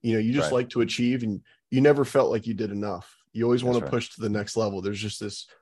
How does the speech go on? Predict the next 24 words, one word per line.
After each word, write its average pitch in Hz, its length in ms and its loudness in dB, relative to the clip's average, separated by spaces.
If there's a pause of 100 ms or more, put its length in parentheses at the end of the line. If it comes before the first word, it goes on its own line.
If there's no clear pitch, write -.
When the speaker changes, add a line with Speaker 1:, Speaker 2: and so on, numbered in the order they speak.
Speaker 1:
hunger. 107 480 -4
And 156 100 6
I 165 60 4
think 196 220 0
there's 160 160 -2
just 151 160 -6
always 143 320 2
new 127 160 2
things 135 300 0
you 127 80 -2
can 110 100 -4
bring 117 220 -2
to 107 60 -10
the 98 80 -8
table. 95 380 -4
So 110 220 0
for 110 200 0
our 120 120 4
company, 127 460 -2
it's 95 140 -6
bringing 110 320 -2
back 107 240 -2
American 104 400 -4
manufacturing. 104 920 -4